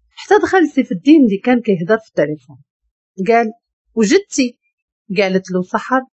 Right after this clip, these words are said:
"آه." وهو يقول: "سارة، رجعي مع حمزة، وفي القصر اللي سولك حنا مسافرين." قالت له سحر: "علاش؟" قال سيف الدين:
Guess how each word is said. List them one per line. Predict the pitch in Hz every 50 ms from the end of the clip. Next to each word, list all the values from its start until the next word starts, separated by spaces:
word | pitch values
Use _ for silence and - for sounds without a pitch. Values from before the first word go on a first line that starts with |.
| _ _ - 214
"آه." | 214 185 156 151 - _ _ _ _ _ _ _ _ _ _ _ _
وهو | - - 214 196 240 196 185
يقول: | 165 - - - 147 143 _ _ _ _ _ _ _ _ _ _
"سارة، | _ - 277 262 233 196 160 131 - _ _ _ _ _ _ _ _ - 233
رجعي | 240 254 220 170 226 233 381
مع | 403 370 285 285
حمزة، | - - 208 165 156 156 - 117 - _ _ _ _ _
وفي | - 214 208 - 330
القصر | 370 415 427 - - - - 240 240 254 269 -
اللي | - 175 160 185 269 349
سولك | 359 - - 302 277 233 208 214 196 240 240
حنا | - - - 247 220 202
مسافرين." | 202 190 - 196 165 156 156 - 165 151 139 131 - _ _ _ _ _ _ _ _ _ - 175
قالت | 180 170 170 - _ -
له | 175 175
سحر: | 180 - 196 185 - - 254 262 254 _ _ _ -
"علاش؟" | 254 269 339 392 453 453 370 247 185 - - - - _ _ _ _ _ _ _ _ _ _ _ - - 208
قال | 175 285 359 370 269
سيف | - - 226 - -
الدين: | 156 - - 180 170 156 151 -